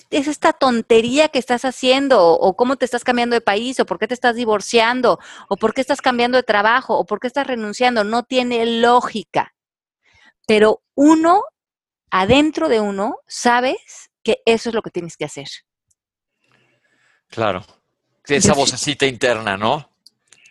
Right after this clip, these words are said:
Speaker 1: Esa vocecita interna que si no la seguimos, nos perdemos.
Speaker 3: Yo soy culpable, yo siempre quiero tratar de entender todo.
Speaker 2: Híjole, ser muy cerebral, yo también me pasa, eh, peco de eso.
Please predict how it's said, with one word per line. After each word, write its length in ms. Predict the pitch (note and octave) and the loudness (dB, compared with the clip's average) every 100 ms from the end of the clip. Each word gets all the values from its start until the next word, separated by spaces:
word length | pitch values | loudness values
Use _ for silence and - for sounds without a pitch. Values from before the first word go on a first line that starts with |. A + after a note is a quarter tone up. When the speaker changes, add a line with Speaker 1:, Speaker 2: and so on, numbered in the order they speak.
| - | 0
Speaker 1:
Esa 240 | B3 C#4 | 2 4
vocecita 340 | B3+ G#3+ G#3 | 2 0 -4
interna 360 | A#3+ A#3 G#3+ G3 | -2 0 0 0
que 140 | - | -2
si 180 | G3 - | -6 -4
no 220 | A#3 B3 | -2 0
la 180 | C#4+ D#4+ | 2 0
seguimos, 680 | - A3+ F#3+ F#3+ F#3 E4 - _ _ - | 0 -4 -4 -2 -2 -4 -8 _ _ -2
nos 200 | A3+ - | -2 2
perdemos. 680 | B3 B3+ G#4 C#4+ F#3 - - _ _ _ _ _ - - - - - | 0 2 2 0 -4 -12 -18 _ _ _ _ _ -20 -20 -20 -20 -2
Speaker 3:
Yo 140 | A3 A3 | 0 2
soy 160 | A#3+ | 2
culpable, 440 | G#3+ G3 F#3 E3 E3+ | 2 2 4 4 4
yo 80 | F3+ | 4
siempre 460 | A3+ A3+ A3 G#3 | 4 4 4 2
quiero 280 | G3 F#3+ F#3+ | 4 4 6
tratar 280 | G3+ F3+ E3 | 4 2 2
de 80 | F#3 | 2
entender 520 | E3+ F#3 E3+ E3 D3 | 2 2 4 4 4
todo. 300 | C#3 C3 - _ _ _ _ _ _ _ _ _ _ _ - | 0 -2 -6 _ _ _ _ _ _ _ _ _ _ _ -12
Speaker 2:
Híjole, 360 | B2+ C3 A#2 | -6 -2 0
ser 240 | A2 C#3+ D3+ | 2 0 0
muy 140 | E3 | 0
cerebral, 460 | - D3+ C3+ C3 C#3 | 2 4 4 2 0
yo 100 | C#3+ | 0
también 240 | C#3+ C3+ | -2 -2
me 100 | C3+ | -4
pasa, 400 | - B2 A#2+ A#2+ | -2 -2 0 0
eh, 60 | A2+ | 0
peco 340 | - A#2+ B2+ | -2 -2 -2
de 120 | A#2 | -2
eso. 300 | A#2+ - A2+ | -2 -2 -6